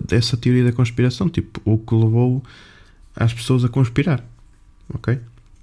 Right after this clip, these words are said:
Depois, o outro podcast que eu também recomendo aqui é o Noites da Má Língua, que já era um programa antigo, da sic, que tinha acabado há cerca de vinte e cinco anos atrás, se não me falha a memória.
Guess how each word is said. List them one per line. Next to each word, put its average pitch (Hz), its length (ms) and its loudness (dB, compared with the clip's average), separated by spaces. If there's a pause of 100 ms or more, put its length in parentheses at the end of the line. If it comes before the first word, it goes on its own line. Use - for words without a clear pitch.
(920)
Depois, 123 540 0
o 120 80 2
outro 135 300 -2
podcast 135 680 -2
que - 200 -6
eu 107 300 0
também 113 600 0 (480)
recomendo 110 520 0
aqui 120 520 -2
é 123 100 2
o 120 420 -2 (1300)
Noites 117 420 0
da 113 120 0
Má 110 200 0
Língua, 98 380 -2 (1040)
que 120 180 -2
já 107 180 0
era 107 140 2
um 107 100 2
programa 104 460 0
antigo, 110 440 -2 (120)
da - 140 -2
sic, - 380 -2 (480)
que - 160 -14
tinha 98 220 0
acabado 92 400 0
há 95 40 0
cerca 104 300 -4
de 98 80 4
vinte 95 100 4
e 95 40 -4
cinco 98 220 0
anos 98 200 2
atrás, 131 440 -4
se - 80 -6
não 101 100 0
me 98 60 0
falha 98 300 -4
a 95 40 0
memória. 117 280 -2